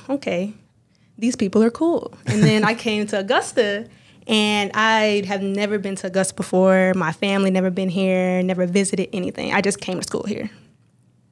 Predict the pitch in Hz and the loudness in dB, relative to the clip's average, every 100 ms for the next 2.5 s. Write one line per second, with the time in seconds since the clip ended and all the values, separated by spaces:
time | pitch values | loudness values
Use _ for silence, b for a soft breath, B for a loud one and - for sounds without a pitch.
0 | _ _ - 220 214 202 196 190 B B | _ _ -6 2 4 4 0 -4 B B
1 | B 220 214 220 208 208 196 190 - 196 | B 0 2 0 0 0 -2 -2 -4 -4
2 | 190 190 185 185 190 | -4 -6 -8 -10 -12